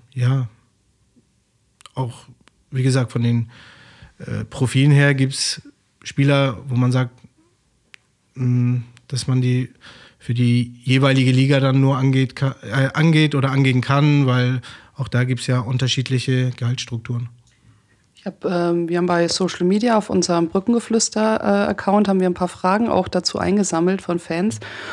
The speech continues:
Speaker 2: Und, ähm, da fragt eben einer unter anderem, ist es schwer, mit neuen Spielern zu sprechen, ohne dass man weiß, ob zweite oder dritte Liga? Also ist das auch,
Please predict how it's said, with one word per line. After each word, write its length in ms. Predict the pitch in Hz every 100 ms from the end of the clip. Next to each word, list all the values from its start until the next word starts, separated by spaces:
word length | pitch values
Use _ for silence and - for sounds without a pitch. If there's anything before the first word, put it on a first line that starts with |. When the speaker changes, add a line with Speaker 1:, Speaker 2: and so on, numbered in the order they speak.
| - -
Speaker 2:
Und, 340 | 180 180 175 -
ähm, 300 | 180 175 170
da 300 | 165 175 175
fragt 360 | - 175 -
eben 200 | 185 175
einer 460 | - 170 202 208 202
unter 220 | 196 180
anderem, 360 | 190 185 196 -
ist 160 | 185
es 80 | 190
schwer, 400 | - - 180 214
mit 160 | 220 202
neuen 300 | 190 190 208
Spielern 400 | - 214 214 208
zu 120 | 208
sprechen, 400 | 202 - 190 185
ohne 240 | - 202 202
dass 160 | 180 -
man 160 | 180
weiß, 300 | 170 185 190
ob 160 | 185 -
zweite 320 | - 175 180
oder 160 | 175 170
dritte 280 | - 175
Liga? 320 | 170 185 190 170
Also 200 | 165 165
ist 180 | -
das 140 | 185 -
auch, 300 | 175 170